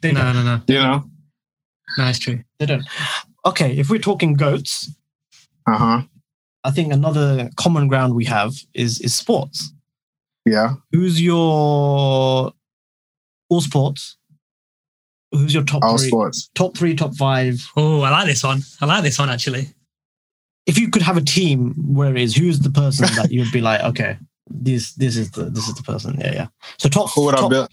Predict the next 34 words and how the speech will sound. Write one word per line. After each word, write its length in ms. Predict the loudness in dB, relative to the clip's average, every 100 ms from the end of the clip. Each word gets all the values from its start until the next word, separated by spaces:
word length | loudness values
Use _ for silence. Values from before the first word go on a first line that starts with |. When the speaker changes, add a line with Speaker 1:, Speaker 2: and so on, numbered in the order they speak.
| -18 _ 0
Speaker 1:
let's 120 | 2
say 100 | 0
top 240 | 0 -2
five 280 | 0 2 2
Speaker 3:
Let's 120 | 2
do 120 | 2 0
three. 260 | 0 0
Speaker 1:
fav-, 260 | 2 0 2
let's, 160 | 2 2
Speaker 3:
Let's 120 | 2
do 60 | 2
Speaker 1:
yeah, 80 |
Speaker 3:
three. 100 | 2 2
Speaker 1:
let's, 240 | 0 0
let's 140 | 0
do 80 | 0
Speaker 2:
Yeah, 40 | 0
let's 120 | 0
Speaker 1:
three. 120 | 0
Speaker 2:
do 80 | 0
three. 180 | -2 -4 _
Yeah, 60 | -2
let's 100 | 0
do 60 | 0
Speaker 1:
Three. 80 | 2
Speaker 2:
three. 40 |
Speaker 3:
Let's 120 | 0
do 80 | 0
three. 280 | 0 -2 -2 _ _ _
Speaker 1:
Three 240 | 0 0 2
Speaker 2:
Yeah. 120 | -2 -6 -20 _ _ _ _ -20 -20 -8
Speaker 1:
sports 1120 | -4 -4 0 0 0 -2 -6 -4 -4 -8 -12 _ _
athletes. 840 | -2 -2 -2 -2 -2 -4 -6 -6 -12 _ _ _ _ _ _ _ _ -4
Yeah. 180 | -2